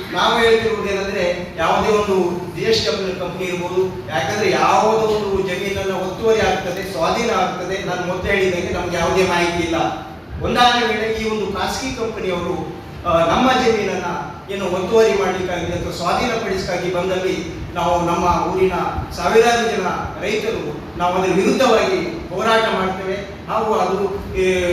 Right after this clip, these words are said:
ಹೋರಾಟ ಮಾಡಿ ನಾವು ಆ ಜಮೀನನ್ನು ಯಾವುದೇ ಕಾಲದಲ್ಲೂ ಯಾವುದೇ ಖಾಸಗಿ ಕಂಪನಿಗಳಿಗೆ ಬಿಟ್ಟು ಕೊಡುವಂತ ಪ್ರಶ್ನೆ ಇಲ್ಲ. ಅವರು ಯಾವುದೇ ಪರಿಹಾರ ಬೇಕಾದ್ರೆ ಘೋಷಣೆ ಮಾಡಲಿ, ಏನೇ ಆಗಲಿ, ನಾವು ನಮ್ಮ ಹೋರಾಟವನ್ನು ಮಾಡುವುದೊಂದೇ.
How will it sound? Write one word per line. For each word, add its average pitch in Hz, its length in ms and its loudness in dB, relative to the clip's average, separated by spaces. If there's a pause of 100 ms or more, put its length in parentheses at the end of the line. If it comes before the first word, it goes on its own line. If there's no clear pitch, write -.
(240)
ಹೋರಾಟ 226 440 4
ಮಾಡಿ 226 420 2
ನಾವು 208 280 0
ಆ 196 140 -2
ಜಮೀನನ್ನು 226 460 -2
ಯಾವುದೇ 208 440 2
ಕಾಲದಲ್ಲೂ 214 600 0
ಯಾವುದೇ 202 400 4
ಖಾಸಗಿ 202 440 -2
ಕಂಪನಿಗಳಿಗೆ 185 580 -6
ಬಿಟ್ಟು 185 280 -4
ಕೊಡುವಂತ 175 380 -2
ಪ್ರಶ್ನೆ 185 480 -2
ಇಲ್ಲ. 190 340 4 (640)
ಅವರು 208 400 6
ಯಾವುದೇ 233 300 4
ಪರಿಹಾರ 240 400 2 (140)
ಬೇಕಾದ್ರೆ 208 300 -2
ಘೋಷಣೆ 196 300 -2
ಮಾಡಲಿ, 170 380 -2 (420)
ಏನೇ 269 220 6
ಆಗಲಿ, - 560 -2 (220)
ನಾವು 254 380 2
ನಮ್ಮ 240 180 0
ಹೋರಾಟವನ್ನು 208 840 -2
ಮಾಡುವುದೊಂದೇ. 202 800 -2